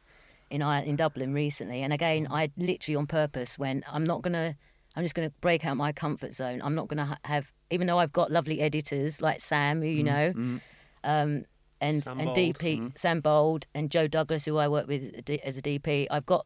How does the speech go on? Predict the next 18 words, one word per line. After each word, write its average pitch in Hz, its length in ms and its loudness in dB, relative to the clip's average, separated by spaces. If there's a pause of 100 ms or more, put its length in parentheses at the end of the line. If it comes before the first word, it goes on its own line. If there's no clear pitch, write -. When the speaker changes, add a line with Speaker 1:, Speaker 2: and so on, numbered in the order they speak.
Speaker 1:
I 170 100 2
could 170 140 -4
have 147 80 -6
turned 160 300 0
to - 80 -6
those 135 260 0
guys 127 340 -2
for - 120 -10
this 139 180 -2
job, 131 360 0
and 139 120 -2
I 143 80 2
just 135 140 -10
went, 147 280 -2
"I'm 156 120 -2
gonna 165 120 0
be 143 120 -4
brave. 139 560 2